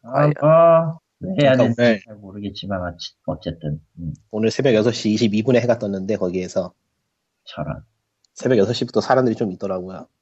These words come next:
Speaker 3: <clears throat>
Speaker 2: 저런.
Speaker 1: 어?
Speaker 3: 해외처럼 밀어 터-, 미어 터지지 않고 한 스무 명 정도?
Speaker 2: 저런.
Speaker 3: 소수정예.
Speaker 1: 아니, 뭐, 인생의 낭비죠.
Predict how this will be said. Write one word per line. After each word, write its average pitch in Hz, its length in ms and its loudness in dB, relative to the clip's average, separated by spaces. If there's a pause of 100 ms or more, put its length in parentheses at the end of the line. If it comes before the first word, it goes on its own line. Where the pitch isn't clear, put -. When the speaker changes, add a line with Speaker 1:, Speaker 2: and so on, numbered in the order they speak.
(120)
Speaker 3:
<clears throat> - 800 -6
Speaker 2:
저런. - 440 -4
Speaker 1:
어? 151 160 -8 (340)
Speaker 3:
해외처럼 147 400 2
밀어 107 160 -4
터-, - 160 -8
미어 120 220 2
터지지 131 360 -2
않고 104 200 -8
한 104 60 -8
스무 156 240 -4
명 143 180 -4
정도? 107 300 -10 (300)
Speaker 2:
저런. 92 400 -8 (1200)
Speaker 3:
소수정예. 110 640 -4 (320)
Speaker 1:
아니, - 640 -12 (200)
뭐, 131 340 0 (960)
인생의 110 340 0
낭비죠. 104 480 -4